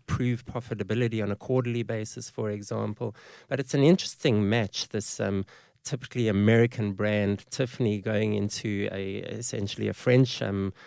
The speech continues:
luxury house. Um, and, uh, and, and the subplot there is that within the luxury space, there seems to be this, um, sort of competition to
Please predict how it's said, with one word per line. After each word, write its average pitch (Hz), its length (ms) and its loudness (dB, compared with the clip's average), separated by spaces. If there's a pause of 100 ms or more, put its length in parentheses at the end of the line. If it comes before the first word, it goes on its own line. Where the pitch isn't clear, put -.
(180)
luxury 120 560 -2
house. 98 460 -8 (460)
Um, 110 320 2
and, 113 380 2
uh, 107 380 2
and, 107 340 0
and 104 160 0
the 101 40 -2
subplot 160 640 2 (120)
there 104 340 -2
is 104 300 -6
that 107 340 -4
within 120 280 0
the 110 80 -2
luxury 113 500 -4
space, - 500 -8
there 104 80 -8
seems 104 360 -4
to 110 140 -8
be 101 200 -6
this, 98 340 -6
um, 95 260 0 (220)
sort - 180 -4
of 104 140 -6
competition 107 800 -4
to 98 480 -4